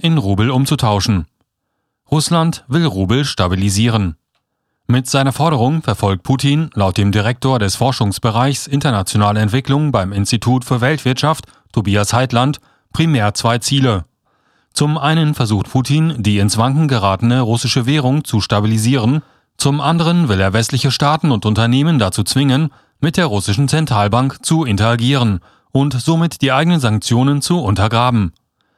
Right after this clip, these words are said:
Russland muss viele Produkte, insbesondere Technologie und Maschinen, aus dem Ausland importieren. Ein schwacher Rubel bedeutet, dass diese Importe, soweit überhaupt noch möglich, sehr teuer werden. Bringt Putin die westliche Staaten und Unternehmen erfolgreich dazu,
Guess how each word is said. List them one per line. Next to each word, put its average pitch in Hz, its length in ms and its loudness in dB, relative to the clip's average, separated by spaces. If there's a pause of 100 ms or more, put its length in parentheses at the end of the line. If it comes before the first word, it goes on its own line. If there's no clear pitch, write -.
(380)
Russland 151 440 0
muss 127 200 2
viele 165 240 0
Produkte, 135 600 0 (280)
insbesondere 127 640 0
Technologie 110 640 0
und 98 140 0
Maschinen, 131 560 0 (300)
aus - 200 0
dem 160 180 0
Ausland 120 480 0
importieren. 101 720 0 (500)
Ein 135 240 0
schwacher 151 280 0
Rubel 135 320 2
bedeutet, 127 640 -2
dass - 220 -2
diese 151 240 0
Importe, 143 640 0
soweit 104 380 0
überhaupt 107 340 0
noch 101 140 0
möglich, 139 560 -2
sehr 104 260 0
teuer 127 300 0
werden. 98 340 0 (840)
Bringt 143 280 0
Putin 170 400 0
die 107 120 0
westliche 104 400 0
Staaten 143 400 0
und 110 140 0
Unternehmen 123 580 0
erfolgreich 113 600 -2
dazu, 123 480 0